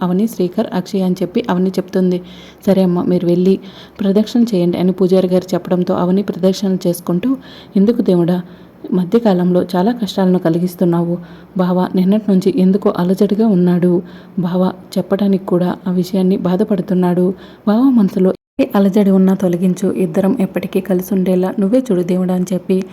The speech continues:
అవని అమ్మవారికి నమస్కారం చేసుకుంటూ గుడి చుట్టూ ప్రదక్షిణలు చేస్తూ ఉంటుంది. ఇక అప్పుడే శ్రీకర్ ఆఫీస్ నుంచి ఇంటికి వచ్చి అవని, అవని అని పిలుస్తూ ఉంటాడు.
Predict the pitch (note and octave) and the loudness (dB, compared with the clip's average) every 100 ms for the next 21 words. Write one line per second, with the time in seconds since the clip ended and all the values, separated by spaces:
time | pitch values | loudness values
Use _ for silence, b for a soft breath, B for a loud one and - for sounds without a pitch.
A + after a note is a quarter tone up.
0 | B B - A3 A3+ - G3 G3+ G3+ F#3+ | B B -6 0 0 0 0 0 0 -4
1 | - F#3+ F3+ F#3 G#3 F#3+ F#3 F#3 F3 F#3 | -2 -2 -2 -4 -4 -2 -2 -4 -4 -4
2 | F#3 C4+ B3+ B B G3 G#3 A3 G#3+ G3 | 0 0 0 B B 0 0 -2 -4 -4
3 | F#3 F3+ G3 - F#3+ F#3 F3+ - F#3 F3 | -6 -8 -8 -6 -6 -6 -10 -6 -6 -4
4 | F3+ F3+ F#3 F3+ - F#3 - G3 G3 F#3 | -6 -6 -8 -10 -6 -6 -4 -2 -2 -4
5 | F#3 A3+ A3+ F#3 F3+ F#3+ F#3 F#3 - F#3 | -4 -6 -6 -4 -2 0 0 -2 -2 -4
6 | F3 G3 F3+ G3 - F#3+ F#3 G#3 - F#3 | -2 -2 0 -2 -2 -2 0 0 -2 -2
7 | F3 F#3 F#3 G3 F#3 F3+ F#3 F3+ | -2 -2 -2 -2 -2 0 -2 0